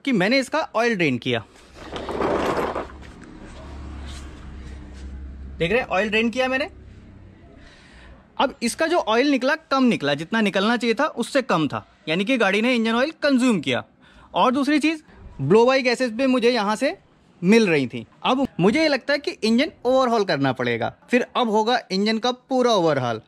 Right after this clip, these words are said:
ओवरहॉल से पहले भी बता रहा हूँ क्या होता है, डायरेक्ट इंजन को नहीं खोल देना, जितने भी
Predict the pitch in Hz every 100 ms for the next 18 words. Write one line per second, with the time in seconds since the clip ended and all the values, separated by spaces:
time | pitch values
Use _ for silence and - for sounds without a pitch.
0 | - 185 233 233 226 254 247 233 202 214
1 | 208 180 160 175 240 - 170 131 123 120
2 | - - - 156 196 269 - - 226 262
3 | 254 262 247 233 226 240 294 - - 160
4 | 226 320 320